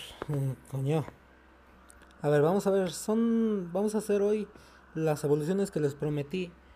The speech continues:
eh, la semana pasada, ¿vale? Tengo varias, tengo, no recuerdo cuántas, aquí las tengo anotadas, uno, dos, tres,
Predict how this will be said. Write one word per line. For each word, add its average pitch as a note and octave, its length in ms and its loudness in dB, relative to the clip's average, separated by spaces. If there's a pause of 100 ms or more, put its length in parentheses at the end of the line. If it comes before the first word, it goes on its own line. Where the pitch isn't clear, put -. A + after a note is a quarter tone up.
(320)
eh, C#3+ 220 0
la C3+ 140 0
semana D3 300 -2
pasada, B2+ 420 -4
¿vale? F#3 260 2 (1700)
Tengo A#3+ 200 8
varias, C#3+ 720 -2
tengo, G#3 1120 2
no F#3+ 240 -8
recuerdo E3+ 260 -4
cuántas, F#3+ 480 -6
aquí D#3 200 -6
las D#3+ 100 -4
tengo E3+ 160 -6
anotadas, D3 640 -4
uno, D3+ 240 -6
dos, C#3+ 340 -6
tres, D3 520 -6